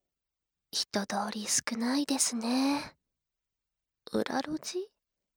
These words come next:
て言うんですか？薄暗くて、ちょっ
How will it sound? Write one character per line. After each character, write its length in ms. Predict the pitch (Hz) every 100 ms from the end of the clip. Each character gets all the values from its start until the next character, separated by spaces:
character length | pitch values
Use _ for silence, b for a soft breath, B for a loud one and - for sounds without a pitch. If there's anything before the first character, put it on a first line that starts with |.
| _ _ _ -
て 180 | -
言 220 | 190 214 226
う 20 |
ん 20 |
で 140 | 220 202
す 100 | -
か？ 480 | 214 220 262 311 - B B B B B B B B B _ _ -
薄 360 | 180 175 - -
暗 320 | 190 190 196 -
く 120 | -
て、 120 | - 208 202 208 208 - _ b b b _ _ -
ち 120 | -
ょ 60 |
っ 20 | 311